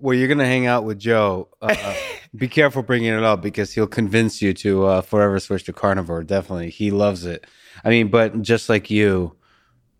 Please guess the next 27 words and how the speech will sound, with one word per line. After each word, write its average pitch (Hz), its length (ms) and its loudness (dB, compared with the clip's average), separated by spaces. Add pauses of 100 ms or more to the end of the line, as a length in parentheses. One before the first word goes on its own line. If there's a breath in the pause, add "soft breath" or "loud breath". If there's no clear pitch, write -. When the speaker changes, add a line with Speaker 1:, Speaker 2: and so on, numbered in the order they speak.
(140)
Speaker 1:
I 98 120 0
think 101 340 0
he - 220 -2
loves 98 600 0
f-, - 400 -20
food. 82 440 0 (180)
So 95 180 -2
he's 101 280 0
n-, 107 200 0
he 98 160 -8
can't 107 400 0
ever 104 340 2
stay - 680 -2
on 95 160 0
carnivore. 87 640 -2 (460 loud breath)
It 107 60 0
was 104 120 2
funny 113 320 2
'cause 95 140 -2
we 95 80 0
went 101 260 0
to 90 160 0
an 85 100 -4 (140)
Italian 95 400 0
restaurant 92 420 -2
together - 380 -4
and 82 220 -8